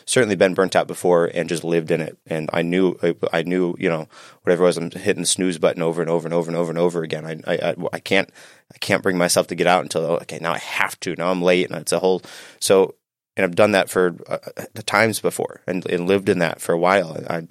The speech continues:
obviously know that that's not the efficient way to be or, or the, the best way to do that, but figuring out what to do to, to climb out.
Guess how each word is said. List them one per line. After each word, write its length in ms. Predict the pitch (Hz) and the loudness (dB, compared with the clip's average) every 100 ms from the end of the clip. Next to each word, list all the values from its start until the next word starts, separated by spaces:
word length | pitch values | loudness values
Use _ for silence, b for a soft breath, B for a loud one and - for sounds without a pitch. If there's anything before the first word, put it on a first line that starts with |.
| - | 0
obviously 500 | 92 95 95 87 85 | 2 2 0 0 0
know 300 | 92 98 98 | 4 6 4
that 120 | 87 | 4
that's 240 | 90 - | 2 2
not 240 | 95 92 - | 0 0 -2
the 80 | |
efficient 340 | 87 101 - 78 | -4 -2 -2 0
way 140 | 90 | -2
to 100 | 87 | -2
be 220 | 82 92 | -4 -2
or, 80 | 90 85 | -2 -2
or 380 | - 80 - 92 | -8 -10 -12 -12
the, 260 | 73 80 78 - B B B B _ _ _ _ _ - - | -6 -6 -6 -12 B B B B _ _ _ _ _ -20 -4
the 160 | 95 | 0
best 300 | 95 101 - | 4 4 4
way 120 | 95 92 | 2 2
to 120 | 80 | 2
do 200 | 98 139 | 2 4
that, 260 | 85 76 - | 2 0 -2
but 220 | - 92 _ _ _ _ _ _ _ _ _ _ - | 0 0 _ _ _ _ _ _ _ _ _ _ -14
figuring 600 | - 113 110 104 101 95 | -2 4 6 6 4 4
out 180 | 92 87 | 4 4
what 200 | 90 - | 2 2
to 100 | 90 | -4
do 300 | 90 87 85 | 0 2 2
to, 220 | - 85 | 0 -2
to 460 | - - 82 78 107 - _ _ - | -2 -6 -4 -6 -10 -20 _ _ -12
climb 440 | - 95 104 117 - | -2 2 4 2 -2
out. 360 | 85 50 - | -4 -6 -8